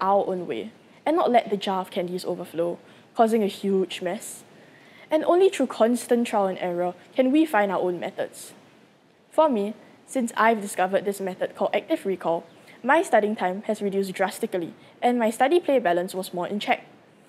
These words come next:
I no longer needed to dedicate so much time to studying and was able to improve, if not maintain, my grades. Beyond study methods, we cannot keep comparing ourselves to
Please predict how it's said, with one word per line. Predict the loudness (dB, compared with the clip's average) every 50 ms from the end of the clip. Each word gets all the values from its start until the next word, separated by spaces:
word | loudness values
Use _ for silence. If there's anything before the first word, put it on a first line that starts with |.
| _ -20 -20 -20 -4 2
I | 4 4
no | 6 6 4
longer | 4 4 4 4 4 4
needed | 4 4 2 2 2
to | 2
dedicate | 2 2 2 4 2 2 0 0
so | -2 -6 0 2 2 4
much | 4 2 0 0 -2 -2
time | 0 0 0 0
to | -2 -4
studying | -4 -2 0 0 0 0 -2 -2
and | -2 0 0
was | 0 0 0 0
able | 0 0 2 2 0 0
to | 0 0 -2 -2 -6 -14 -20 -20 -16 -4 -2
improve, | 0 0 2 2 2 2 0 -2 -4
if | -6 -2 0
not | 0 0 0
maintain, | 0 -2 -2 0 0 -2 0
my | -2 -4
grades. | -2 -2 -2 -4 -4 -6 -14 -18 -18 -20 -20 _ _ -20 _ _ _ _ _ _ _ _ _ _ _ _ _ _
Beyond | -4 2 4 4 4 4
study | 2 2 2 2 2 0
methods, | 0 -2 0 0 0 0 0 -4 -10 -6
we | -4 -2 0
cannot | 2 2 0 0 -2
keep | -4 -8 -8 -6
comparing | -6 -6 -2 0 2 2 2 2 0
ourselves | -4 -2 -2 0 0 0 -2 -4 -10 -4
to | -4 -4 -4